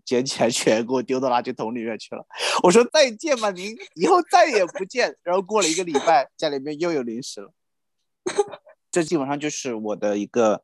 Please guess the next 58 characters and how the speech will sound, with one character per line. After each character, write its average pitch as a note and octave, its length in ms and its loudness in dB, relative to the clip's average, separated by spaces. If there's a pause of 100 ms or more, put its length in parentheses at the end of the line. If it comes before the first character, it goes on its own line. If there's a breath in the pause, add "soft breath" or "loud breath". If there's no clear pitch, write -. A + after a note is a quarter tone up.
减 G2+ 200 -4
肥 G2 160 -4
的 G3+ 100 0
办 A2 240 0
法 G2 140 -2
跟 G#2+ 140 -4
心 A2 200 -6
路 A2 120 -2
历 A2+ 180 -2
程。 F#2 220 -8
然 - 360 -14
后 B2+ 100 6
最 D3+ 160 4
后， D3+ 140 4
最 D3 140 2
后 C#3 80 6
的 A#2+ 80 4
结 G#2 180 2
果 G#2+ 140 2
是 B2 120 0
减 G#2+ 220 -2
肥 G2+ 180 -6
失 - 220 -6
败， G#2+ 220 0 (840)
就 B2+ 120 0
是 A#2+ 80 -2
管 G2+ 200 0
不 G2+ 80 -6
住 A2+ 140 -2
嘴。 - 300 -6 (280)
但 D3 120 4
是 - 120 2
我 A2+ 240 6
最 B2+ 280 0
近 A#2 300 0
运 C3 120 -2
动 B2+ 140 -2
还 A2 120 -12
是 A2 140 -10
蛮 G2+ 160 -6
多 F#2+ 160 -2
的。 F#2+ 160 -4 (320 loud breath)
我 C3+ 160 8
是 E3 140 2
这 G3 100 2
样 E3+ 160 4
的， B2 120 0
我 A#2+ 60 0
发 D#3 200 -2
现 D#3 120 -4
我 B2 80 -2
代 C#3 240 0
谢 C#3 280 -4
率 C3 160 -8
下 B2+ 180 -2
降 B2 180 -6
以 - 200 -14
后， A2+ 200 -4